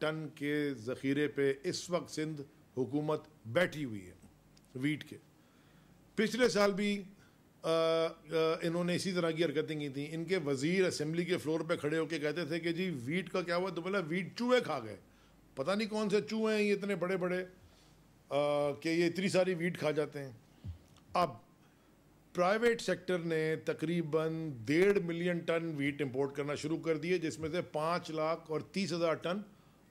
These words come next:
आ चुका है पाकिस्तान में। इसी तरह फेडरल गवर्नमेंट, गवर्नमेंट ने टीसीपी के through, अ, वो भी डेढ़ मिलियन टन इंपोर्ट कर रही है।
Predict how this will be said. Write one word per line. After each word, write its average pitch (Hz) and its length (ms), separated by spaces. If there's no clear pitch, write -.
आ 180 160
चुका 160 260
है 143 100
पाकिस्तान 117 480
में। 92 180
इसी 220 200
तरह 196 420
फेडरल 185 280
गवर्नमेंट, 175 520
गवर्नमेंट 143 460
ने 156 260
टीसीपी 208 600
के 139 140
through, 120 300
अ, 156 100
वो 135 100
भी 156 140
डेढ़ 180 240
मिलियन 202 340
टन 196 220
इंपोर्ट 185 340
कर 180 160
रही 175 180
है। 160 180